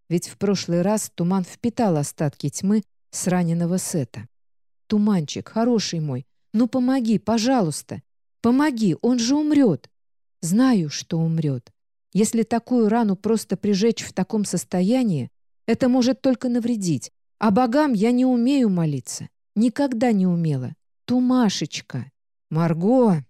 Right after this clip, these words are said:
тяжело вздохнула Марья. "Маргарита, прекрати!" Туман боднул меня своей лобастой головой, и я сорвалась.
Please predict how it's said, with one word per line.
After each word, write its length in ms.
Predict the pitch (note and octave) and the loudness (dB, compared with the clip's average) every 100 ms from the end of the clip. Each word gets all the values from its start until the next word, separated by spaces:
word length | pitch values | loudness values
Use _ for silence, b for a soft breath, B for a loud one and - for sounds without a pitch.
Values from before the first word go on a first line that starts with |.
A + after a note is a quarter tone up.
| _ | _
тяжело 360 | - D#3+ D#3+ D#3+ | -4 -2 0 0
вздохнула 560 | D3 D3 D#3 - D3 D#3 | -2 -4 -4 -2 -2 -2
Марья. 440 | D#3 D3 C3+ A#2 - _ _ - | -2 -2 -4 -10 -14 _ _ 0
"Маргарита, 840 | A3 A3+ G#3+ B3+ C4 C4 - B2+ - | 2 2 2 2 2 0 -2 -8 -2
прекрати!" 880 | A3 B3 G#3+ A#3+ A3+ - F#3 C#3 - _ _ _ _ _ _ _ | -2 0 0 -2 -2 -4 -4 -6 -8 _ _ _ _ _ _ _
Туман 380 | F3 F#3 G#3 F#3 | -2 0 0 0
боднул 340 | F3 F3 F#3+ | 0 0 0
меня 260 | F3+ F3 E3+ | 0 -2 -4
своей 360 | - E3 E3 | -4 -2 -2
лобастой 520 | D#3+ E3 D#3+ D#3+ - D3 | 0 -2 -2 -6 -6 -6
головой, 540 | D3+ D3+ D#3+ G#3 G3+ _ _ _ _ | -4 -4 -2 -2 -4 _ _ _ _
и 60 | D#3 | -2
я 160 | F3+ | 0
сорвалась. 720 | E3+ F3 E3 E3 D3+ A2+ - | -2 -4 -2 -2 -2 -4 -10